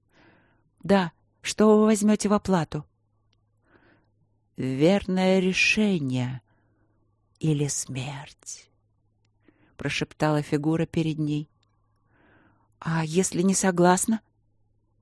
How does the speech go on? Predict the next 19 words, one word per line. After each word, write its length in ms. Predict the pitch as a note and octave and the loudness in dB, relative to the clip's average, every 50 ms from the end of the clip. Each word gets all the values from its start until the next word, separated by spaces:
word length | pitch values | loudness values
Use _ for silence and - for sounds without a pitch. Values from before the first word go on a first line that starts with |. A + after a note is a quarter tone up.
| _ _ _ _ _ _ _ _ _ | _ _ _ _ _ _ _ _ _
«Тогда», 760 | - C3+ C3 B2 B2 - _ _ - D3 E3 F#3+ G3+ A3+ - - _ _ _ _ _ _ _ _ _ | -4 -2 -2 -2 -4 -10 _ _ 0 2 2 2 -2 -4 -8 -14 _ _ _ _ _ _ _ _ _
шепот 460 | _ - - - D#3 D#3 - D#3 C#3+ | _ -14 -8 -8 -8 -2 -2 -2 -2
зазвенел — 640 | D3 D3+ D#3+ D3+ C#3+ C#3+ D#3 D#3 D#3 E3+ F#3+ G3+ G3 - - - - _ _ _ _ | 2 0 0 0 2 2 2 2 4 4 4 4 4 2 -6 -20 -20 _ _ _ _
и 80 | - | 2
она 220 | E3+ E3+ F3 F3+ F#3 | 2 4 4 2 0
схватилась 520 | - - F#3 F#3 F#3 - F#3+ F#3 F#3 F3+ | 0 0 -2 -2 0 2 2 2 2 0
за 140 | D#3 E3 F#3 | 2 0 2
виски, 540 | F3 F#3+ F#3 - - - - E3+ F3 E3 - - - _ _ _ | 2 2 0 0 -6 -4 0 2 2 2 0 -6 -20 _ _ _
чувствуя, 480 | _ - F3 F3 - - - E3 E3+ E3+ | _ -4 -4 -4 -4 -4 -2 0 0 0
как 240 | - - E3+ - - | 0 -4 -6 -6 -8
хлынула 600 | - - E3 F3+ G3 G#3+ G#3 F#3+ F#3+ F#3 F#3 F#3 | -6 0 2 4 4 4 2 2 2 2 0 0
кровь 420 | - - - E3+ E3+ E3+ E3 - | 0 -2 2 2 2 2 2 0
из 140 | F3 D#3+ E3 | -2 -2 0
носа. 480 | E3 D#3+ D#3+ D#3 D3+ - - - C#3 C#3 _ _ _ _ _ _ _ _ _ _ _ _ _ _ _ _ _ _ | 0 2 2 2 0 -2 -4 -6 -8 -10 _ _ _ _ _ _ _ _ _ _ _ _ _ _ _ _ _ _
«Только 760 | - D#3 D#3 D3+ D#3 D#3 D#3 E3 E3 - _ _ _ - D#3+ D#3+ | 0 2 2 4 2 0 -2 -4 -8 -10 _ _ _ -8 -8 -6
смерть». 1200 | - - - - - C#3 C#3 C#3 C3+ C3 B2+ B2+ C3 B2 - - _ _ - - - - - _ _ _ _ _ _ _ _ _ _ _ _ _ _ _ _ _ _ _ _ _ | -6 -8 -8 -4 -4 0 2 2 2 4 2 2 0 -2 -4 -12 _ _ -18 -18 -18 -18 -18 _ _ _ _ _ _ _ _ _ _ _ _ _ _ _ _ _ _ _ _ _
«Согласна!» 720 | - - B3 A#3+ G#3+ A3 B3 B3+ A3+ F#3 - - E3 D#3+ - _ _ _ _ _ _ _ | 0 4 4 4 6 6 6 6 6 4 0 -2 -4 -6 -6 _ _ _ _ _ _ _
крикнула 520 | - - E3+ E3 - - D#3+ D#3+ D#3 E3 D#3+ | -2 0 0 0 0 0 0 2 4 4 4
Ангелина 600 | E3 E3 D#3 E3+ E3+ F3+ F#3+ G#3+ G3+ F#3+ E3+ | 4 4 4 4 6 6 6 4 4 2 0